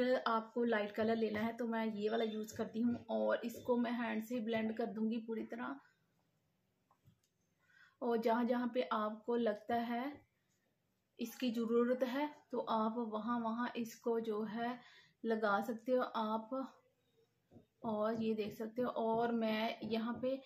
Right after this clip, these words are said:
lights hand से, finger से मैं इसको blend कर दूँगी, आराम से ये blend हो जाएगा। और आप देख सकते हो यहाँ पे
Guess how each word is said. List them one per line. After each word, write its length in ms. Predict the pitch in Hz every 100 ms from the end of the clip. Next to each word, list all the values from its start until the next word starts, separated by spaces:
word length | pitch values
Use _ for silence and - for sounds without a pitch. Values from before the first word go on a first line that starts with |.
| - - - -
lights 600 | 240 220 220 240 - - 285 294 - - - _ - - _ _ _ _
hand 380 | - 247 233 220
से, 160 | 226 277
finger 420 | 277 240 226 233
से 120 | 233
मैं 280 | 254 240 233
इसको 240 | 240 - 254
blend 360 | 220 220 226 240
कर 120 | 226
दूँगी, 360 | 202 226 247 262
आराम 380 | 240 226 220 247
से 140 | 254
ये 200 | 247 226 220
blend 360 | 220 208 214
हो 60 | 233
जाएगा। 380 | 220 214 247 269 - - _ _ _ _ _ _ _ _ _ _ _ _ _ _ _ _ _ _ _ _ _ _ _ _ _ _ _ _ _ _ _ _ _ _ _ _ _ _ _ -
और 240 | 226 226 -
आप 400 | 214 214 214 214
देख 200 | 214 214
सकते 260 | 220 -
हो 60 | 220
यहाँ 320 | 226 220 226
पे 140 | 262